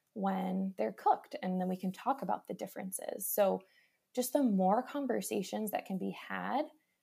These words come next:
about the food can decrease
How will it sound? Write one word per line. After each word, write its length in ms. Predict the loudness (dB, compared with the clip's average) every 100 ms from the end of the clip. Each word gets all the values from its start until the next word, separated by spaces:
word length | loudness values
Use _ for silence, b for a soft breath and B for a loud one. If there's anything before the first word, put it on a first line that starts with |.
| _ 0
about 640 | 2 4 6 6 4 0 _ _ _ -4
the 120 | -2
food 520 | -2 0 0 0 -2 -4 _ _ _ _ _ -2
can 220 | 0 0
decrease 760 | 0 -4 -4 -4 -2 -4 -6